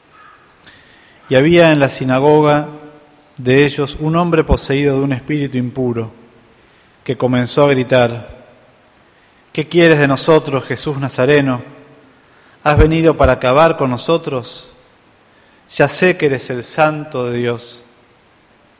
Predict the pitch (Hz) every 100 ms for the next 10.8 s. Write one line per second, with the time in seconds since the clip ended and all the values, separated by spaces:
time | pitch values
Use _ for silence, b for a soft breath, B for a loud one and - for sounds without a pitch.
0 | _ _ _ b b b b b 156 151
1 | 156 185 175 160 143 135 135 151 135 -
2 | 139 127 123 120 117 - - - 151 123
3 | 120 127 120 - - b b b b b
4 | 135 - 165 170 175 - - 135 139 135
5 | 135 123 120 117 120 - B B B B
6 | B B _ _ _ _ _ b b b
7 | b b b 131 127 147 143 135 127 127
8 | 170 180 170 170 147 - - B B B
9 | B B - 127 - 127 135 151 151 139
10 | 143 147 131 139 147 143 143 139